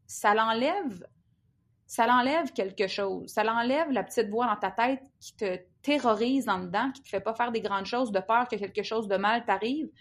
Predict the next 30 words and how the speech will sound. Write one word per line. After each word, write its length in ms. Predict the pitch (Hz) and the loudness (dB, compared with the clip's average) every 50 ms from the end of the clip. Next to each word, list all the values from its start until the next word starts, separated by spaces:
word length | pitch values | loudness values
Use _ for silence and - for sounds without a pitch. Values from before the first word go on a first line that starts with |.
| - - - - - _ _ | -20 -20 -20 -20 -20 _ _
Quand 200 | - 330 370 415 381 | -2 -2 -2 -2 -4
tu 120 | - 269 | -6 -2
viens 200 | 214 240 277 294 | 0 2 4 4
de 80 | 277 240 | 4 4
vivre 260 | 226 285 311 320 269 | 4 2 2 2 2
la 140 | 226 196 202 | 2 0 0
chose 280 | - 269 262 285 240 | 0 0 0 0 0
le 140 | 233 202 196 | -2 -2 -2
plus 180 | - 262 247 247 | 0 0 0 2
mal 360 | 226 226 240 262 277 247 262 | 4 4 2 2 2 -2 -4
qui 100 | - - | -10 -14
pourrait 260 | _ - 214 214 214 | _ -4 -4 -4 -2
t'arriver, 420 | - 208 202 202 214 202 208 247 285 | -2 -2 -2 -2 -4 -2 -2 0 0
on 100 | 262 220 | -2 -2
dirait 240 | 185 214 226 254 254 | -4 -4 -6 -6 -8
que 60 | - | -8
tout 140 | - - - | -12 -6 -4
à 100 | 208 - | -4 -4
coup, 180 | - - 320 | -4 -6 -8
cette 220 | 320 - 247 - - | -6 -4 -4 -6 -6
petite 180 | - - - | -10 -14 -10
voix-là 340 | 196 202 202 196 190 226 262 | -2 0 2 2 4 4 2
a 40 | 262 | 2
le 100 | 214 185 | 0 -2
plus 140 | - - 233 | -4 -4 -4
grand 260 | 240 220 226 226 208 | -2 0 0 -2 -2
impact. 400 | 196 175 175 - 233 277 277 - _ | -4 -6 -2 -2 -2 -2 -2 -4 _
T'es 80 | - 185 | -10 -6
comme, « 240 | - 185 175 170 170 | -4 -6 -6 -4 -8
Mais 300 | 160 139 139 135 143 | -8 -8 -8 -10 -10